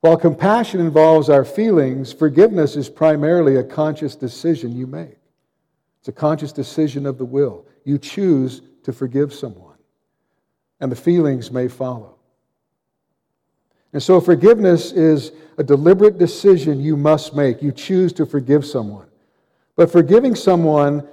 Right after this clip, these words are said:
does not mean you no longer feel the pain of their offense. In most cases, the only way that you can stop hurting is to stop feeling,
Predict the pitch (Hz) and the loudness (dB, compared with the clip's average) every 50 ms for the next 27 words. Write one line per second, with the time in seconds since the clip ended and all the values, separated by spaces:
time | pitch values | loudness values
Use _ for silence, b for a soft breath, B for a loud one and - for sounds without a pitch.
0 | _ _ 165 143 - 151 175 175 180 170 156 165 175 175 175 175 165 165 160 165 | _ _ -2 -2 0 2 2 4 2 2 2 0 0 0 2 2 0 0 2 2
1 | 165 165 160 156 160 160 151 151 - - 165 165 160 147 131 123 - - 156 156 | 2 4 4 4 2 2 0 -2 -2 2 2 2 2 2 0 -4 -6 -6 -4 -4
2 | 156 147 135 120 135 135 123 110 - - 156 185 220 147 - - _ _ _ _ | -4 -4 -2 0 2 2 2 0 -2 -4 -4 -4 -4 -6 -12 -18 _ _ _ _
3 | _ _ _ _ _ _ _ _ _ _ _ _ _ _ _ _ _ _ _ _ | _ _ _ _ _ _ _ _ _ _ _ _ _ _ _ _ _ _ _ _
4 | _ _ _ _ _ - 156 151 160 165 160 165 - - 180 202 208 202 185 170 | _ _ _ _ _ -4 0 4 4 4 4 4 2 4 4 4 4 4 0 -4
5 | 139 131 165 165 175 180 180 160 165 175 175 160 147 147 165 180 170 165 151 - | 0 2 2 4 4 4 4 4 6 6 6 4 4 2 2 2 2 0 -2 -4
6 | - - 165 165 156 - - 151 190 226 214 175 147 147 147 143 151 139 - - | 0 2 4 4 4 2 2 2 2 2 4 2 0 0 -2 -4 -6 -10 -4 0
7 | 170 165 156 147 - - - 208 220 208 170 151 147 151 147 | 2 2 2 2 0 -2 -4 -2 -2 0 -2 -2 -2 -4 -6